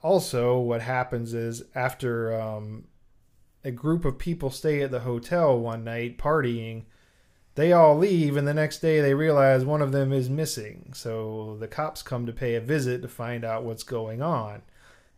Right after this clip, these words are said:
And, of course, Norman is freaked out 'cause he knows what happened to that person.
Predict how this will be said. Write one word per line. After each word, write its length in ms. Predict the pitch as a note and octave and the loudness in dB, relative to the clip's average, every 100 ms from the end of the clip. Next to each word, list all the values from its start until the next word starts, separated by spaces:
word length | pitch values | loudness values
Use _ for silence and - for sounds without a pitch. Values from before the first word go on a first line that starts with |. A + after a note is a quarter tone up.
| _ | _
And, 240 | A#2+ G#2+ | -8 -8
of 80 | G#2+ | -6
course, 340 | C#3+ B2+ A#2+ | 0 0 0
Norman 400 | A#2+ C#3+ F3+ C3 | -2 2 2 2
is 120 | A#2 - | -2 -8
freaked 380 | - B2+ A#2+ D3 | -6 -6 0 2
out 280 | C#3+ B2 B2 | 4 2 0
'cause 260 | A2 G#2+ | -10 -10
he 180 | A2+ C#3 | -8 -6
knows 340 | A#2 D#3 C3 | -4 -2 -2
what 140 | A2+ A2+ | -4 -6
happened 360 | A2+ A2 G#2+ | -6 -6 -8
to 60 | G#2+ | -8
that 200 | G#2+ G#2+ | -10 -8
person. 440 | - G#2 A#2+ B2+ | -10 -10 -10 -12